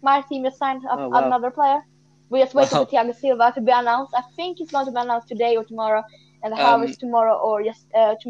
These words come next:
Speaker 2: I th-,
Speaker 1: yeah, on Friday
Speaker 2: I
Speaker 1: or
Speaker 2: think Thia-,
Speaker 1: Saturday, Havertz.
Speaker 2: I think Thiago Silva's medical is happening tomorrow, or I think he's done his medical, but he needs to go into a fourteen-day quarantine now. So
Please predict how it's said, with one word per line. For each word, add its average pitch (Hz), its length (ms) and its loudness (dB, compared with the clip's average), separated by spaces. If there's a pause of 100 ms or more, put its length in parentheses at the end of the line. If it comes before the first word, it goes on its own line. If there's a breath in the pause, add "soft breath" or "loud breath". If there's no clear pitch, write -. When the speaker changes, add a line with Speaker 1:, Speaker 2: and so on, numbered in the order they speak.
Speaker 2:
I 226 40 -12
th-, 202 200 -16
Speaker 1:
yeah, 226 220 0 (400)
on 220 120 -8
Friday 226 260 0
Speaker 2:
I - 20 2
Speaker 1:
or 226 120 -2
Speaker 2:
think 202 40 -8
Thia-, - 220 0
Speaker 1:
Saturday, 208 460 -4
Havertz. 190 280 -8 (220)
Speaker 2:
I - 40 -20
think - 340 -10
Thiago 135 440 -2
Silva's 120 480 -8
medical 127 400 -6
is 117 80 -8
happening 123 300 -10
tomorrow, 120 640 -6
or 123 200 -4
I 123 40 -4
think 127 240 -10
he's 123 120 -14
done 131 160 -2
his 120 140 -12
medical, 120 400 -8
but 117 160 -10
he 120 60 -8
needs 120 240 -8
to 127 80 -10
go 123 140 -4
into 120 260 -6
a 120 120 -4 (340 loud breath)
fourteen-day 123 680 -2
quarantine 113 560 -6
now. 113 340 -10
So 117 380 -4